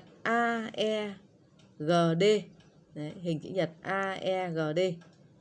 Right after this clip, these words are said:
Quan sát thì chúng ta đã thấy là chiều dài là E G và A D, còn chiều rộng là A E và D G. Còn hình E B C G cũng là hình tứ giác,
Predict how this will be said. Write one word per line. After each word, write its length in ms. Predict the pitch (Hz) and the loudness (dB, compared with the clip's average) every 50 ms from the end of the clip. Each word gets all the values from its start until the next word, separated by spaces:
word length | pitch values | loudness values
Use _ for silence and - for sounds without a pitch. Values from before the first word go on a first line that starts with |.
| _ - - - - - - _ _ _ - - - | _ -20 -20 -20 -20 -20 -20 _ _ _ -20 -10 -4
Quan 160 | - 190 185 | -4 -4 -4
sát 220 | 175 - 220 240 - | -2 -4 -4 -4 -4
thì 80 | 202 165 | -6 -8
chúng 100 | 165 156 | -8 -6
ta 160 | - 185 170 - | -4 -4 -4 -4
đã 80 | - | -4
thấy 240 | 165 - 151 156 180 | -4 -4 -2 -2 -2
là 200 | 214 180 156 151 - - - _ - - - - _ _ _ - | -4 -6 -6 -8 -10 -14 -20 _ -20 -20 -20 -20 _ _ _ -14
chiều 240 | - - 180 175 165 | -2 0 2 2 2
dài 420 | 160 180 175 170 165 160 151 147 - - - | 2 0 0 2 0 0 -2 -4 -10 -12 -8
là 200 | 151 151 147 - | -6 -6 -6 -6
E 200 | - 175 185 185 | -4 -4 -2 -2
G 80 | 175 165 170 165 156 151 143 | 0 0 0 0 0 0 -2
và 260 | 143 147 147 147 147 151 - - - - - _ - - _ - - - _ _ _ _ - | -4 -4 -4 -6 -8 -10 -12 -18 -20 -20 -20 _ -20 -20 _ -20 -20 -20 _ _ _ _ -4
A 180 | - 185 190 185 | -2 0 0 2
D, 40 | 202 202 202 190 175 | 2 2 2 0 -2
còn 140 | - 160 151 | -4 -4 -2
chiều 180 | - 170 156 151 | 0 0 0 0
rộng 260 | 147 160 - 147 147 | 0 -2 -2 -2 -6
là 80 | 147 | -6
A 200 | - - 175 180 | -6 -4 -4 -4
E 340 | 175 - - 185 185 180 180 | -4 -2 -2 -2 -2 -2 -2
và 300 | 165 156 147 147 147 151 - - - | -4 -4 -4 -4 -4 -6 -10 -14 -8
D 80 | - 170 170 170 151 | -4 -2 -2 0 0
G. 40 | 156 156 147 143 - - - - - - - - - - - - - - - - - | 0 -2 -2 -4 -8 -18 -20 -20 -20 -20 -20 -20 -20 -20 -20 -20 -20 -20 -20 -14 0
Còn 200 | - 202 196 196 | 4 4 4 4
hình 360 | 185 190 202 196 185 170 160 143 - - - - - - - - - - - - - - - - - - - | 4 0 0 0 0 -2 -4 -6 -8 -20 -20 -20 -20 -20 -20 -20 -20 -20 -20 -20 -20 -20 -20 -20 -20 -8 0
E 360 | - 233 240 240 240 240 233 | 2 4 4 4 4 2 0
B 120 | 226 202 226 226 233 233 233 233 220 208 - - - - | 2 4 6 8 8 8 6 4 2 -2 -10 -16 0 4
C 20 | 233 226 226 226 220 214 - - - - - | 4 6 6 4 2 -2 -8 -16 -20 -18 -4
G 80 | - 170 175 170 160 143 - - - - - - - - - - - - - - | 0 2 4 4 2 0 -4 -12 -20 -20 -20 -20 -20 -20 -20 -20 -20 -20 -8 0
cũng 160 | - - - | 0 2 2
là 100 | 349 302 | 2 2
hình 180 | 254 220 196 180 | 2 2 0 0
tứ 120 | 190 214 | -2 0
giác, 260 | 214 262 269 294 302 | 0 2 0 0 0